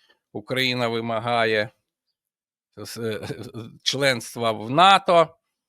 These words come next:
Україну якось зупиняють. Да ні, потихеньку, потихеньку, не вимагайте більшого, чим потрібно. Потім говорять, що України відкриті двері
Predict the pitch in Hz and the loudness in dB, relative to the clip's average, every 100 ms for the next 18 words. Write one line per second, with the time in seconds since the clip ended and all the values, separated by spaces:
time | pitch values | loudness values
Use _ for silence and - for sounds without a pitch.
0 | _ _ _ _ - 120 127 131 131 123 | _ _ _ _ -16 -8 -4 -2 -2 -2
1 | 123 - 117 104 117 - 123 135 147 147 | -2 -4 -8 -10 -12 -8 -8 -4 -4 -2
2 | 131 113 143 151 151 143 127 123 - 139 | -4 -4 -6 -6 -8 -8 -10 -12 -12 -10
3 | 131 120 - 113 120 135 135 127 117 117 | -10 -12 -14 -14 -12 -10 -10 -10 -10 -8
4 | 120 127 127 131 131 117 107 98 95 98 | -6 -6 -4 -4 -6 -10 -12 -14 -18 -8
5 | 139 139 117 - 117 104 120 107 - 104 | -6 -4 -6 -4 -6 -8 -10 -12 -12 -14
6 | - 160 185 160 165 165 151 - _ _ | -10 -8 -8 -4 2 2 2 -4 _ _
7 | _ _ _ _ _ _ _ _ 151 160 | _ _ _ _ _ _ _ _ -4 -2
8 | 156 127 139 143 139 123 - 127 123 117 | -2 -4 -2 -2 0 -2 -4 -6 -6 -6
9 | 131 143 139 127 123 110 110 _ _ _ | -6 -2 -2 -2 -2 -4 -6 _ _ _
10 | _ _ _ _ 127 127 - 127 131 - | _ _ _ _ -14 -14 -10 -10 -10 -10
11 | 110 98 113 180 202 202 196 | -14 -12 -2 2 4 4 2